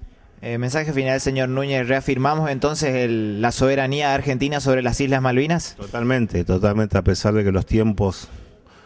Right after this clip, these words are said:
Speaker 2: que hoy corren de nuestro gobierno, eh, no, no, no es parecido a lo que uno piensa, porque entiendo que se han dejado de lado los reclamos soberanos hacia Gran Bretaña,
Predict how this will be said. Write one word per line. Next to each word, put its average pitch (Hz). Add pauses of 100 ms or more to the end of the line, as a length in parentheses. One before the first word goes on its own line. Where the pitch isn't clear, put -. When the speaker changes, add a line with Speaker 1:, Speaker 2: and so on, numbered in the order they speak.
(320)
Speaker 2:
que 101
hoy 98
corren 101 (240)
de 92
nuestro 95
gobierno, 98 (480)
eh, 92
no, 92
no, 92
no 98
es 98
parecido 98
a -
lo 87
que 95
uno 95
piensa, 104 (500)
porque 90 (280)
entiendo 95
que 87
se -
han 95
dejado 92
de 95
lado 95
los 90
reclamos 98
soberanos 95
hacia 92
Gran 95
Bretaña, 107